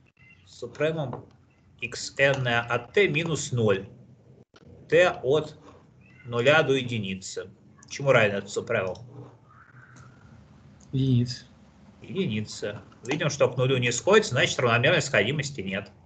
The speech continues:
Speaker 1: Понятно?
Speaker 2: Да, ну то есть, по сути, мы на минус единицу тут вообще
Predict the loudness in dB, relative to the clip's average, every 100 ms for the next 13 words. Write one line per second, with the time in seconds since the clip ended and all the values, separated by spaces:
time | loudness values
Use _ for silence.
0 | _ _ -20 _ _ _ _ _ _ _
1 | -20 _ _ _ -20 -20 _ -20 _ _
2 | _ _ _ _ _ _ -20 _ _ _
3 | _ _ _ 2 2 2 -4 -6 -20 _
4 | _ _ _ -20 -20 -20 -20 -20 -14 -4
5 | 0 2 2 2 6 4 4 0 2 4
6 | 6 6 6 6 4 2 2 2 2 -2
7 | -4 -2 -4